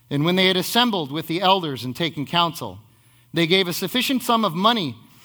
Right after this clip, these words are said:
to the soldiers and said, "Tell people his disciples came by night and stole him away while we were asleep.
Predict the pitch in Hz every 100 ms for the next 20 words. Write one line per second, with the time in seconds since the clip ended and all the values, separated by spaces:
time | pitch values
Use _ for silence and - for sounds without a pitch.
0 | _ - 170 170 214 220 180 160 120 -
1 | 160 160 - 214 147 113 - _ _ _
2 | - 196 226 262 214 247 254 156 117 147
3 | - _ _ _ _ - 190 180 170 -
4 | 214 220 220 208 - 202 202 190 180 196
5 | 160 214 151 143 - - 196 220 226 208
6 | 208 185 131 123 143 151 143 143 196 180
7 | 131 131 131 - 160 147 95 -